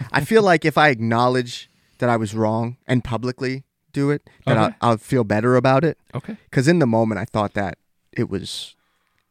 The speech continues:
Speaker 1: I thought that it was the right thing to do. And I
Speaker 2: Mm-hmm.
Speaker 1: thought it would make me feel good, but it didn't. Um, so first, to, to understand the story, you have to understand where I live, okay? So I'm in an apartment.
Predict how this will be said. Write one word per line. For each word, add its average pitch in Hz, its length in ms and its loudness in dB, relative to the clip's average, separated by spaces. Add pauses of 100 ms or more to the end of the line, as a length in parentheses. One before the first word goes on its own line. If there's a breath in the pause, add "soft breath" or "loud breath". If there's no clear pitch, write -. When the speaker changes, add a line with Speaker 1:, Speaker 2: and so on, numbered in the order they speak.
(100)
Speaker 1:
I 214 80 -2
thought 233 200 4
that 220 100 4
it 220 60 6
was 214 140 -2
the 208 80 2
right 196 180 2
thing 160 140 -4
to - 80 -14
do. 90 240 -10 (160)
And 120 80 -4
I 127 40 2
Speaker 2:
Mm-hmm. 135 60 -2
Speaker 1:
thought 139 140 4
it 131 40 2
would 117 160 -4
make 113 160 -4
me 107 80 -6
feel 107 180 -6
good, 95 200 -8
but 110 80 -6
it 104 120 -6
didn't. - 360 -8 (560 soft breath)
Um, 117 460 2 (560)
so 139 420 4 (680)
first, - 460 0 (100)
to, 165 120 -4
to 165 280 -4
understand 180 400 0
the 135 40 -4
story, 131 280 0
you 117 60 2
have 123 160 0
to - 80 -6
understand 117 440 -4
where 104 120 -4
I 95 60 -6
live, 95 240 -8
okay? 117 300 -4 (460 soft breath)
So 117 340 0 (340)
I'm 131 80 2
in 147 60 4
an 170 120 4
apartment. 107 540 -2